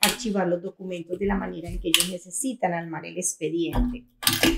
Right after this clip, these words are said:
También utilizo este tipo de sticker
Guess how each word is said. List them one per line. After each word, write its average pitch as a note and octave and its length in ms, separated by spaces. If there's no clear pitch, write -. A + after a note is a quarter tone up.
También A3+ 600
utilizo G#3 640
este A#3 360
tipo C4 580
de G3+ 180
sticker A#3+ 840